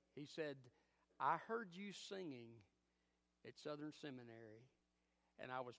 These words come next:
packing my books and, and, uh, packing my stuff to, to leave seminary and to leave the ministry, and I heard you singing, 'It pays to serve Jesus.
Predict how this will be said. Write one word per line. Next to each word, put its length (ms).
packing 440
my 200
books 560
and, 180
and, 200
uh, 60
packing 380
my 140
stuff 420
to, 180
to 60
leave 300
seminary 720
and 100
to 60
leave 280
the 80
ministry, 480
and 100
I 40
heard 260
you 100
singing, 480
'It 220
pays 360
to 100
serve 360
Jesus. 580